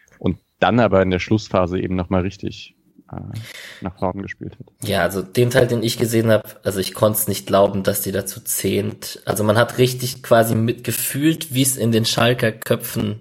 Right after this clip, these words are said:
Speaker 2: anfängt zu arbeiten. Und dass der Richter da so frei zum Kopfball kommt und dass sie das mit in Überzahl, also ja, also ist bitter. Wir können gleich den Übergang eigentlich machen, weil unser nächstes Spiel ist ja auf Schalke.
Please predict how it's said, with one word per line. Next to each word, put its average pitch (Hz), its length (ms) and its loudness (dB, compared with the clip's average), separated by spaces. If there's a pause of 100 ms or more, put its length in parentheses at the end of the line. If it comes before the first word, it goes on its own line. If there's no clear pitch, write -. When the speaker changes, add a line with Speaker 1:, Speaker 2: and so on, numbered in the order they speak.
Speaker 2:
anfängt 107 560 -2
zu - 120 -4
arbeiten. 101 600 2 (960)
Und 107 300 4
dass 107 280 2
der 104 300 6
Richter 101 420 2
da 95 200 4
so 95 100 -2
frei 95 280 -2
zum 98 180 -10
Kopfball - 400 -8
kommt 101 260 -14
und 98 160 -12
dass 95 160 -8
sie - 80 -8
das - 320 -10
mit 98 240 -8
in 104 100 -6
Überzahl, 95 600 -4
also 95 340 -8 (1400)
ja, 104 280 2 (100)
also 120 240 4
ist 123 240 2
bitter. 185 320 4 (200)
Wir 139 240 2
können 143 280 0
gleich 139 200 4
den 127 120 -4
Übergang 131 360 4
eigentlich 117 240 0
machen, 120 440 -2
weil 113 240 2
unser 113 240 -2
nächstes 123 320 -2
Spiel - 200 -4
ist 117 220 0
ja 95 180 4
auf 101 120 0
Schalke. - 380 -2